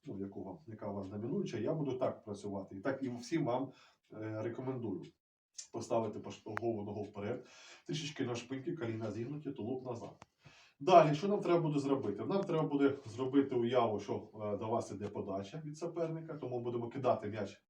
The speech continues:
від стіни. Потім треба зробити прийом. Якщо хтось забув, як виконується на моєму каналі, є на минулих, е, з минулих уроків, прийом, е, над собою, передачка, і потім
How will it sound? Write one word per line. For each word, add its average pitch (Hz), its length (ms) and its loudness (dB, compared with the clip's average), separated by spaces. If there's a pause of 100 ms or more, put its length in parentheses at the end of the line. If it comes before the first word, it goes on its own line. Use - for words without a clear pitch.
(120)
від 113 180 -8
стіни. - 440 -8 (480)
Потім 160 280 6
треба 123 240 0
зробити 113 360 -2
прийом. 113 720 4 (720)
Якщо 123 280 -2
хтось 135 200 4
забув, 135 260 4
як 135 140 2
виконується 123 500 -2
на 117 80 0
моєму 120 280 -2
каналі, 113 400 -2
є 110 140 -2
на 110 120 -6
минулих, 110 500 -4 (840)
е, 104 320 -2
з 98 80 -10
минулих 110 480 -6
уроків, 123 420 -2
прийом, 110 500 -4 (800)
е, 127 220 4
над 143 180 0
собою, 143 560 2 (120)
передачка, 131 760 -2
і 139 60 -2
потім 190 420 2